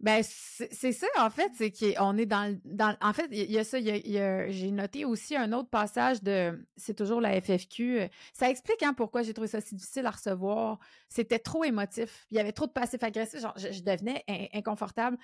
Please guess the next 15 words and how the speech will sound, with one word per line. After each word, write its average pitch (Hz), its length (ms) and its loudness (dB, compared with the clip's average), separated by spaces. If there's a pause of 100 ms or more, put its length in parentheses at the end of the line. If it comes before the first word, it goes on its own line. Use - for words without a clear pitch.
(300)
Euh, 202 80 4
il 208 60 4
y 208 60 4
en 214 140 2
a 214 120 4
une, 277 220 2
là, 254 120 4
de, 202 200 2
de 190 120 2
la 196 240 2
F 208 120 -2
F 190 80 -2
Q 294 120 0 (120)
qui 202 120 -8
disait 226 320 6